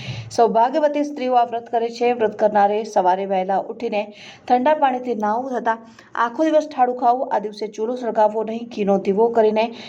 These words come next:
શીતળા માતાની પૂજા કરવી, વાર્તા સાંભળવી. આ વ્રત કરવાથી ધન ધાન્ય, સંતાન અને સૌભાગ્ય પ્રાપ્ત થાય છે. સાતમના આગલા દિવસને રાંધણ છઠ કહેવાય છે.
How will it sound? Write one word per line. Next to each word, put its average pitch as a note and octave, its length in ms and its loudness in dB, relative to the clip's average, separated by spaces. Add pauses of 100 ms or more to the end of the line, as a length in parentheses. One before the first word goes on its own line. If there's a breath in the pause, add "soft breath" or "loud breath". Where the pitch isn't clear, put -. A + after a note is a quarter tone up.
શીતળા C4+ 360 4
માતાની A#3+ 380 0
પૂજા A3 320 0
કરવી, B3+ 280 0
વાર્તા G#3 360 2
સાંભળવી. G#3 520 -2
આ A3+ 80 6
વ્રત G3 240 0
કરવાથી G3+ 420 -2
ધન G3+ 260 -6
ધાન્ય, A3+ 320 2 (360 loud breath)
સંતાન A#3+ 540 0
અને D4 180 0
સૌભાગ્ય B3 560 -2
પ્રાપ્ત A#3+ 320 0
થાય A#3 200 -4
છે. B3 160 -4
સાતમના G#3+ 520 0 (460 loud breath)
આગલા B3+ 340 2
દિવસને C4 420 -4
રાંધણ G3 440 -2
છઠ G#3+ 260 -10
કહેવાય C4+ 280 2
છે. C4+ 180 -4